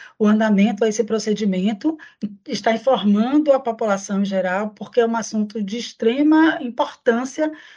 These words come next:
Talvez, é, é, a imprensa não tenha, é, se atentado ainda pra gravidade desse problema. É um problema extremamente grave e sensível, que pode trazer consequências sérias pro Carnaval da Bahia. Consequências,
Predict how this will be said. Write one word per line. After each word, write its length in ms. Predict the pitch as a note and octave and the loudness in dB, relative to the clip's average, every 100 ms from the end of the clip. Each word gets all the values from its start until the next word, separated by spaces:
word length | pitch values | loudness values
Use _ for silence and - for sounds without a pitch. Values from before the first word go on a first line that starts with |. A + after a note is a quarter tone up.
| _ - | _ -2
Talvez, 580 | A#3 G#3+ A3+ A#3+ A3 - | 0 2 2 2 0 -8
é, 460 | G#3 G3 F#3+ F#3+ G3+ | -2 0 0 0 -2
é, 60 | |
a 120 | G#3 G#3+ | -2 -4
imprensa 460 | A3 A3 G#3+ A#3 | -2 -2 -2 -4
não 100 | G#3+ | -4
tenha, 360 | G#3+ A3+ G#3+ G3+ - - _ _ | -4 -4 -4 -8 -14 -20 _ _
é, 800 | G#3 G3+ G3 F#3+ F#3 F3+ F3 - - C3+ | -2 0 2 2 2 2 0 -4 -6 -18
se 200 | - A#3+ | -2 0
atentado 640 | B3 C#4+ C#4 A3+ G3+ G#3 | 0 0 0 2 2 2
ainda 200 | G#3+ G#3+ | 0 0
pra 160 | A3+ A3 | 0 -2
gravidade 760 | G#3+ B3 B3+ G#3+ G#3 A3+ B3+ B3 | 0 0 -2 -2 0 0 0 2
desse 260 | B3 B3+ | 0 0
problema. 640 | A3 A3+ F#3+ F3 G3 B3 C#4+ | -6 -6 -4 -6 -6 -4 -4
É 40 | |
um 100 | A3+ | -6
problema 480 | G#3+ G3+ F#3+ G#3 A3+ | -4 -4 -2 -2 -2
extremamente 640 | A3 A#3 C4 D4 B3 A#3 | -4 -4 -2 -2 -4 -6
grave 440 | G3+ G3 G#3 G3+ - | -2 0 0 -2 0
e 80 | D4+ | 0
sensível, 720 | D4+ D4+ C#4 G#3 G3 G#3+ D#4+ - - - - | 2 0 0 -2 0 -2 -6 -10 -20 -20 -8
que 140 | C4+ | -4
pode 300 | C#4 A#3+ A#3 | 2 2 2
trazer 320 | C4 A#3 A3+ | 0 0 -2
consequências 600 | A3+ G#3+ A3+ A#3+ G#3+ C#4 | -4 -6 -8 -8 -6 -4
sérias 360 | - G#3+ B3+ C#4 | -2 0 0 -4
pro 140 | - | -6
Carnaval 440 | A#3+ G#3+ A3 G3 G3 | -4 -2 -2 -2 -2
da 120 | F#3+ | 0
Bahia. 520 | F#3+ F3 E3+ A#3+ D#4+ _ _ - _ _ - | -2 -4 -2 -4 -4 _ _ -20 _ _ -6
Consequências, 720 | G#3+ A3+ A3 B3+ C#4 C4 | -4 -2 0 -2 -2 -6